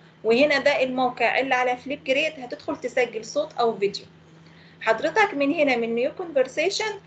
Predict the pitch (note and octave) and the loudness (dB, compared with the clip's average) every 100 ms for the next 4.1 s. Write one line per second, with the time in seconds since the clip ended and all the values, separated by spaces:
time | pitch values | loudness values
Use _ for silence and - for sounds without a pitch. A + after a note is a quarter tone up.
0 | - - A3+ E4 F4+ E4+ E4+ B3 A#3+ A#3 | -16 -2 0 2 6 6 6 2 -2 -4
1 | A#3 D4+ D4+ D4+ - C#4+ C#4+ - A#3 A3 | -8 -10 -10 -12 -2 0 0 -4 -4 0
2 | B3+ C4 C4 - - - - - _ - | 0 0 -6 -10 -20 -20 -20 -20 _ -4
3 | G#3+ G#3 G#3+ G#3 G#3+ A#3 A3 A#3 A3+ C4 | -4 -2 -2 -2 2 4 4 4 2 2
4 | A#3 | 2